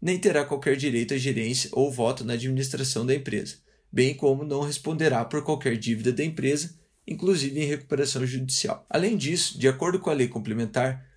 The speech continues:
caso os sócios decidam pela venda da empresa, o investidor anjo terá direito de preferência na aquisição,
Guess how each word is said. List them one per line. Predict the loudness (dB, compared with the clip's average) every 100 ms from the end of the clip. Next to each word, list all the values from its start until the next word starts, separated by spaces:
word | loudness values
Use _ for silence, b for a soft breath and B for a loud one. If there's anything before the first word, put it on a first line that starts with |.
| B -4
caso | -2 0
os | 2
sócios | 4 4 2 0
decidam | 0 2 2 0
pela | 0 0
venda | 0 -2 0
da | -2
empresa, | -2 -2 -2 -2 -8 B B B
o | -4
investidor | -2 0 -2 0 2
anjo | 2 0 -2
terá | 0 2
direito | 2 0 0 -2 -4
de | -8
preferência | -4 -4 -2 -2 0 -2 -2
na | 0 0
aquisição, | -2 -4 -4 -2 -2 -4 -6